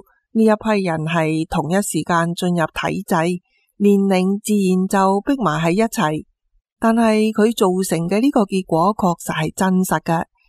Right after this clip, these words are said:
從人事結構嚟睇，二零三二年冇一個係符合慣例嘅接班人選。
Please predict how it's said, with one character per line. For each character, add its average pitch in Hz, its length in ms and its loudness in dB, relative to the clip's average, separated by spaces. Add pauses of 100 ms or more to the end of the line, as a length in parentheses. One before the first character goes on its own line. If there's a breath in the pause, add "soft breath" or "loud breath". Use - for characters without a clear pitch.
(220)
從 190 240 2
人 185 200 2
事 208 120 -2
結 214 240 0
構 202 180 2
嚟 165 140 0
睇， 185 400 -2 (320)
二 208 160 4
零 180 140 2
三 285 180 0
二 277 80 2
年 170 480 0 (140)
冇 170 280 -2
一 208 160 2
個 190 140 -2
係 170 260 0
符 - 100 -8
合 165 280 -2
慣 170 240 0
例 170 180 0
嘅 170 140 -2
接 - 180 -2
班 190 240 0
人 151 180 -2
選。 165 460 -4